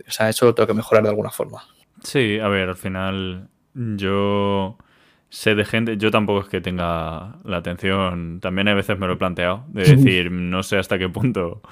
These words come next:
Speaker 2: eh, hay algo ahí o no. Pero bueno, primero, supongo que eso, eh,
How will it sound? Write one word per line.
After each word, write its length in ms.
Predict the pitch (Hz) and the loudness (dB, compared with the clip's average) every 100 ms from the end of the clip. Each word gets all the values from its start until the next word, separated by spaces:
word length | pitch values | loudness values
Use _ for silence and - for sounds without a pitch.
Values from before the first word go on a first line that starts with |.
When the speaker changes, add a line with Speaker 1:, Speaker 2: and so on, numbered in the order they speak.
| - - 151 117 - | -20 -20 -18 -14 -6
Speaker 2:
eh, 340 | 101 90 85 | -2 0 -2
hay 160 | - 95 | 0 2
algo 220 | 95 87 | 2 2
ahí 140 | 87 85 | 0 0
o 60 | |
no. 240 | 85 85 - _ - - _ _ - | -2 -6 -10 _ -20 -20 _ _ -2
Pero 160 | 95 | 0
bueno, 260 | 98 95 90 | 2 0 -2
primero, 340 | 92 92 90 | -4 -2 -4
supongo 380 | - 92 95 98 | -6 -4 -2 0
que 100 | 95 | 0
eso, 420 | 92 107 104 98 226 233 _ _ _ | 0 0 -2 -2 -10 -20 _ _ _
eh, 800 | - 92 87 85 82 82 80 80 | -8 -4 -4 -4 -4 -6 -8 -10